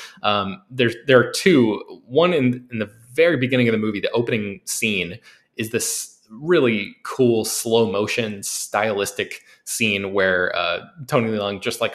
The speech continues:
f-, faces down, you know, fifty guys or something in the pouring rain, and he's wearing a fedora the whole time, and it's all in slow-mo, and, uh, just the, the staging of that, um, is really,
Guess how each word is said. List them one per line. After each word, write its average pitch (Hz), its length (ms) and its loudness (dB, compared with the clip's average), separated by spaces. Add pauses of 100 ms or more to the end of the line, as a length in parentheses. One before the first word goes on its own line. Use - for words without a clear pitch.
(100)
f-, - 260 -20
faces - 460 -2
down, 92 560 -2
you 110 80 -8
know, - 100 -14 (140)
fifty - 560 -4
guys 90 340 0
or 107 60 -4
something 92 480 -4 (220)
in 120 100 0
the 113 60 -2
pouring 120 500 2
rain, 101 300 2
and 107 100 -2
he's 98 100 -8
wearing 117 240 -2
a 101 60 -6
fedora 113 520 0
the 127 120 2
whole 135 180 0
time, 123 360 0
and 95 120 -8
it's - 300 -12
all 127 240 4
in 107 100 -4
slow-mo, 123 800 2 (320)
and, 95 360 -4
uh, 90 400 -2
just - 240 -4
the, 98 240 0 (160)
the 92 340 -8
staging 110 560 0
of 85 120 -8
that, - 240 -6 (120)
um, 87 340 -8
is 101 280 -12
really, 98 440 -4